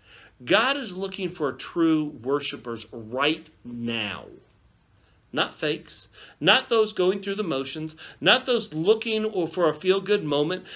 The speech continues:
not those looking, "Hey, look at me, I showed up at this church." It isn't about us. Sunday morning's all about him. It's not what you like.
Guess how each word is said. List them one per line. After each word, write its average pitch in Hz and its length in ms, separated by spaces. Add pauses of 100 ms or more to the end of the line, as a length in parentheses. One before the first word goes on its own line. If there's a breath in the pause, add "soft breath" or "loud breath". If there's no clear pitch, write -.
(120)
not 220 280
those 240 240
looking, 220 300
"Hey, 226 200
look 156 300
at 170 100
me, 208 240
I 143 140
showed 180 260
up 175 160
at 160 120
this 208 160
church." - 520 (320 loud breath)
It 147 160
isn't 202 220
about 190 320
us. - 460 (840)
Sunday 277 320
morning's 170 400
all 147 100
about 127 280
him. 208 280 (680)
It's - 140
not 262 140
what 233 120
you 131 140
like. 208 580